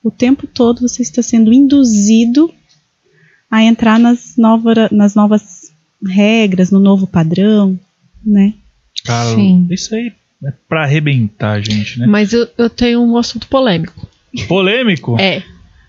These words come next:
Speaker 2: Então vamos lá, que a gente gosta mesmo é de ser co-, cancelado. Manda ver.
Speaker 3: <laughs> Não, é polêmico com a doutora. Doutora, e aí? Vou fazer uma pergunta pessoal, que eu sei que você, né? Mas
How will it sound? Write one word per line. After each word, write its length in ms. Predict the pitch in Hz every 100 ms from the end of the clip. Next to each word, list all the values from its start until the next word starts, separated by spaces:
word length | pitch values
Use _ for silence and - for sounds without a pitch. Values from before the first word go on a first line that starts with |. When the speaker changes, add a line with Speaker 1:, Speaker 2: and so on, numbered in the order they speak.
| _
Speaker 2:
Então 200 | 240 254
vamos 280 | 220 220 185
lá, 240 | 170 151
que 120 | 135
a 60 | 175
gente 200 | 185 196
gosta 320 | 180 202 190
mesmo 160 | 185 202
é 40 | 202
de 60 |
ser 100 | 202
co-, 180 | 185 196
cancelado. 720 | 175 202 208 202 123 101 107 120
Manda 200 | 165 -
ver. 200 | 110 -
Speaker 3:
<laughs> 1800 | - 740 679 762 - - - 855 - - 587 679 - - - - - - -
Não, 280 | 202 214 196
é 220 | 190 202
polêmico 580 | 202 214 214 220 - 220
com 140 | -
a 80 | 220
doutora. 540 | 247 160 214 165 160 - _ _ _ _ _ _
Doutora, 480 | 185 208 214 254 226
e 160 | 240 277
aí? 320 | 277 185 143 - _ _ _ _ _ _
Vou 140 | 185
fazer 220 | 190 202 202
uma 140 | 202
pergunta 360 | 214 208 208 214
pessoal, 580 | 220 214 240 165 156 - - - _ 254 - -
que 80 |
eu 80 | 185
sei 240 | - 220 208
que 100 | 190
você, 340 | 175 - 175
né? 260 | 185 214 214 196 190 - _ _ _
Mas 260 | 180 190